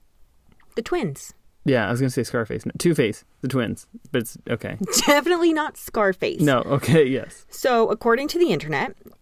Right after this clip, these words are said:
Speaker 1: people born on June seventh will endlessly fantasize about love.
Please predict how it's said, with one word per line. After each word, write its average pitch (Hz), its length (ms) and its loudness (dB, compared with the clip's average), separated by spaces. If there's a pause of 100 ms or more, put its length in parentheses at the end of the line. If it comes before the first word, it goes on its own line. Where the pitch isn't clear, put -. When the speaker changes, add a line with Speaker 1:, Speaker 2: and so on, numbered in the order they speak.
Speaker 1:
people 247 320 0
born 185 420 4
on 180 220 0
June 190 240 2
seventh 143 560 -4
will 170 280 2 (220)
endlessly 226 800 2
fantasize 165 680 -2
about 156 240 0
love. - 400 -6